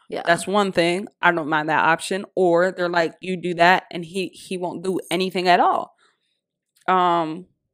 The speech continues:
Speaker 2: but I
Speaker 1: Yeah.
Speaker 2: feel like there's also men who are in a position like, "No,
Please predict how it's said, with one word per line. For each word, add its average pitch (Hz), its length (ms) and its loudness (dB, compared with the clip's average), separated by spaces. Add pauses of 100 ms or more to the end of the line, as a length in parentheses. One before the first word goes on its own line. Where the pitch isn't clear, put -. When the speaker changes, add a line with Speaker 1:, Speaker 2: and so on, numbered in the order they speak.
(240)
Speaker 2:
but 175 220 0
I 151 80 4
Speaker 1:
Yeah. 175 60 4
Speaker 2:
feel 175 160 0
like 170 160 0
there's 170 220 -6
also 156 720 0 (300)
men 175 360 -4
who 175 80 -2
are 165 100 0
in 160 60 -2
a 160 40 -8
position 165 400 -6
like, 156 200 -6
"No, 185 420 2